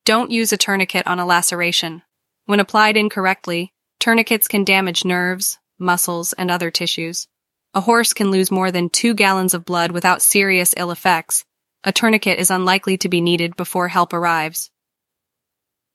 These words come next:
Don't administer medications to the horse unless your veterinarian instructs you to. If you give the horse oral medications for pain, your veterinarian will not be able to administer faster-acting,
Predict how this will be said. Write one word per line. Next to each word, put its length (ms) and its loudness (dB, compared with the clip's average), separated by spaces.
Don't 200 4
administer 480 2
medications 640 2
to 100 -4
the 120 -4
horse 360 -2
unless 320 -2
your 100 -2
veterinarian 640 2
instructs 480 0
you 100 -2
to. 340 -6
If 160 0
you 100 4
give 200 0
the 100 0
horse 300 2
oral 320 2
medications 640 0
for 100 -6
pain, 480 -2
your 100 2
veterinarian 720 2
will 80 -4
not 240 2
be 120 2
able 220 0
to 140 -4
administer 540 -2
faster-acting, 1000 0